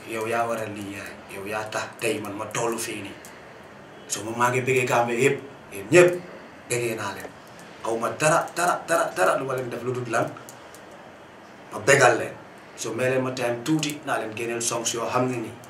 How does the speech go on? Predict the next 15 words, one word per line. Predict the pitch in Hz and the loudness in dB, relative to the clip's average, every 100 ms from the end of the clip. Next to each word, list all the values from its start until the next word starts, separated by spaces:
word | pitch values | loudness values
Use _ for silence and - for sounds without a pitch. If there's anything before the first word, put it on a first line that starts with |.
| - - - - - | -18 -18 -18 -18 -10
mosu | 117 131 | -6 -2
leen | 120 | -2
koo | 117 120 | -2 -2
dégg | 117 113 104 | -2 -4 -4
Gambia | 110 107 107 | -4 -4 -6
bi, | 104 101 | -10 -10
Gambia | 107 104 101 98 | -8 -6 -6 -8
daj. | 98 98 - - - - - - - - | -8 -8 -10 -16 -18 -18 -18 -18 -12 -6
Shanghai | 107 - 113 110 | -4 0 2 2
maa | 113 110 | 2 0
hut. | 110 107 - - - - - - - - - - - - - - | 0 -4 -8 -16 -18 -18 -18 -16 -16 -16 -16 -16 -18 -18 -18 -6
Big | 110 | -2
up | 110 110 | 0 0
everyone. | 113 110 98 98 - - - - - - - - - - - | -2 -2 -6 -8 -16 -20 -20 -18 -18 -18 -18 -18 -18 -18 -6
Yeah, | 110 | -4